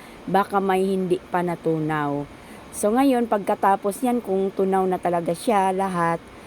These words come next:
ay i-rest mo na siya ng twenty minutes bago ilagay yung antibac, scent at saka yung kanyang kulay.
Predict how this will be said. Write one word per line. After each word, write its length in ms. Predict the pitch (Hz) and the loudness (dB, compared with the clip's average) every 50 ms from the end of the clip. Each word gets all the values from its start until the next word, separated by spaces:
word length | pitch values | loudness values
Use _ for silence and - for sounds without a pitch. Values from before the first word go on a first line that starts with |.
| - - - | -20 -18 -4
ay 160 | - 190 214 - - 214 | 0 0 2 4 4 4
i-rest 320 | 220 226 247 262 - - - | 6 6 4 4 2 -2 -2
mo 160 | 240 240 240 | 0 0 2
na 160 | 226 226 220 | 2 0 0
siya 240 | 202 - - 208 196 | -2 -2 -2 0 0
ng 240 | 196 190 190 190 185 | 0 0 -2 -4 -4
twenty 400 | - 190 190 214 247 - 285 285 | -2 -2 -2 -2 -2 0 2 2
minutes 640 | 262 240 214 196 190 185 196 214 226 - - - - - - - - - - - - | 4 4 2 2 2 2 2 0 -2 -4 -8 -10 -10 -12 -18 -20 -20 -20 -12 -2 2
bago 320 | 190 208 220 214 202 220 | 2 4 4 4 4 2
ilagay 800 | - 175 202 202 202 190 190 185 185 180 185 190 190 196 202 202 | 2 2 2 2 2 2 4 4 4 4 4 4 2 0 0 0
yung 240 | 190 190 185 180 - - | 0 0 0 0 -2 -2
antibac, 640 | - 208 226 226 - 240 196 175 180 180 175 175 170 - - - - - - - - - - | 0 0 0 0 -2 -2 0 2 2 2 2 2 0 -2 -8 -16 -20 -20 -20 -20 -20 -18 -12
scent 480 | - - - 240 208 202 196 190 196 185 - - - | -10 -4 2 2 4 4 4 2 0 -4 -8 -8 -6
at 160 | - 185 - - | -6 -6 -6 -6
saka 320 | - - 185 - - 185 175 | -6 -6 -6 -2 0 0 2
yung 560 | 175 170 170 165 160 165 170 175 190 202 214 - - - - - - | 2 2 0 0 -2 -2 -2 -4 -6 -6 -8 -12 -14 -18 -20 -20 -6
kanyang 400 | - 208 190 190 185 180 180 175 | -2 0 2 2 2 2 0 -2
kulay. 800 | - 185 180 170 165 165 160 160 156 151 151 147 147 143 143 139 | 0 0 0 2 4 4 4 4 4 2 2 0 -2 -2 -4 -6